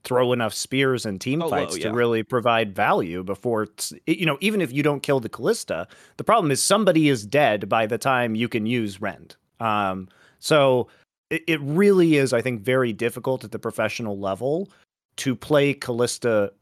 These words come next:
Speaker 1: effectively because she just needs too many auto attacks to do fucking anything in a team fight.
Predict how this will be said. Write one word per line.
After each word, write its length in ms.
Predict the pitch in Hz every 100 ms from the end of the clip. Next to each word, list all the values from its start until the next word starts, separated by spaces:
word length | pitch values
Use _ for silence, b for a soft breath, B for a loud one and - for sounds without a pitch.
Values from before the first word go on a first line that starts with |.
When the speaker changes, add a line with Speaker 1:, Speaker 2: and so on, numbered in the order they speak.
| _ _ _ -
Speaker 1:
effectively 920 | 120 - 127 - 151 156 175 190 196
because 500 | 123 123 135 117 101
she 180 | - 123
just 180 | 127 117
needs 540 | 117 139 139 123 - -
too 280 | - 143
many 440 | 143 131 127 123 110 -
auto 260 | 113 107
attacks 480 | 101 - 101 92 -
to 100 | 107
do 260 | 95 117 107
fucking 460 | 117 113 110 104
anything 460 | 120 101 98 98 85
in 100 | 87
a 60 |
team 220 | 90 87 90
fight. 240 | - -